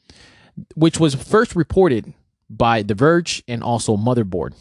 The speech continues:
Now, this item here is a lightning cable that looks identical to an iPhone. But what makes this device so much different from the rest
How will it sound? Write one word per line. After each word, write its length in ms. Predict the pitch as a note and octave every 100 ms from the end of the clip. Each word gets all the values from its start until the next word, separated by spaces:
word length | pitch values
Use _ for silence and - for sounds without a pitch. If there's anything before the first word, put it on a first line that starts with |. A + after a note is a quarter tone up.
| _ _ _
Now, 140 | E3 E3+
this 220 | F#3 G#3+
item 360 | E3 F3+ E3 C3+
here 300 | C3+ C3 B2
is 200 | B2 A2
a 100 | G#2
lightning 460 | A#2+ C3 A#2 A2+
cable 440 | G#2 A2 G2+ G2+ G2
that 180 | G2 G2+
looks 240 | C#3 -
identical 680 | A#2 G#2 E3 F3 D#3+ A#2 G2+
to 180 | - G#2+
an 80 | G2
iPhone. 580 | - B2 B2 G#2 C2 C2 _ _ - - -
But 100 | C3+
what 180 | G3
makes 320 | G3+ F3+ F3 -
this 260 | C#3+ B2+
device 500 | - G#2+ B2 A#2+ - -
so 260 | - G#3
much 240 | G3 D3+ -
different 380 | A#2+ - A2 -
from 160 | G2
the 80 | F#2
rest 400 | A#2 A#2 F#2+ -